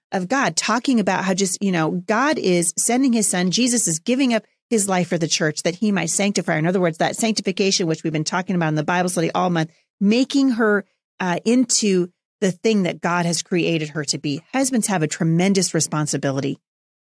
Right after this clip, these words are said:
to love their wives and to live in an understanding way with their wives. The Bible goes on to say in verse twenty-eight,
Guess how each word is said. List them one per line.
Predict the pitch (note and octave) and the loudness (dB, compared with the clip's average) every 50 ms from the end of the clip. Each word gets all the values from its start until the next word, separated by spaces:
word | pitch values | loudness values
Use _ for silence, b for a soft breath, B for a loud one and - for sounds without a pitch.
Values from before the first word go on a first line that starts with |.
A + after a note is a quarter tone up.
| _ _ - - | _ _ -4 -2
to | - A3 G3+ | 0 2 2
love | F#3+ F3+ E3 E3+ E3+ E3 E3 F3+ F3 F3+ E3 | 2 2 2 2 2 4 2 2 0 0 -2
their | - D3+ D3+ D3+ | -2 -2 -2 -2
wives | D3 D3 C#3+ C#3+ C#3+ C#3 - - | -2 -2 -2 -2 -2 -2 -2 -2
and | F3 E3 D#3+ | -2 -2 -2
to | - - F3 | -2 -2 -2
live | E3+ E3+ F3 F3 F3+ E3 | 0 2 2 2 2 2
in | E3 D#3+ | 2 2
an | D#3 D3+ C#3 - | 0 0 0 -2
understanding | F3 E3 E3 D#3+ D#3+ - - D#3 D3+ D3+ D3 C#3+ C#3 C#3 | -2 -2 -2 0 -2 -2 0 0 0 2 2 0 0 0
way | C#3 D3+ D3+ D3 C#3 C#3+ - _ _ _ _ _ _ - | 0 0 2 2 0 -2 -4 _ _ _ _ _ _ -2
with | E3 D#3+ - - | -2 -2 -2 -2
their | - C#3+ C#3 | -4 -2 0
wives. | C#3 D3+ D#3 D3+ C#3+ C#3 - - - _ _ _ _ - | 0 0 0 0 0 -2 -4 -6 -8 _ _ _ _ -2
The | G3 | 0
Bible | F3+ G#3 G#3+ A3 A3+ G#3+ | 2 2 2 2 2 2
goes | G#3+ G#3 G3 G#3 | 2 2 2 2
on | F#3+ F#3+ F#3 | 2 2 2
to | F#3 F3 | 2 0
say | - - F#3+ F3 E3+ | 0 2 2 2 0
in | D#3+ - F3+ F3 E3+ | 0 0 0 0 0
verse | - F3+ F3 E3+ - - | 2 0 0 0 -2 -4
twenty-eight, | - - G3 F#3 F#3 F3 - D3+ D3 C#3+ C#3 | -4 -4 -2 0 0 0 0 0 0 -2 -2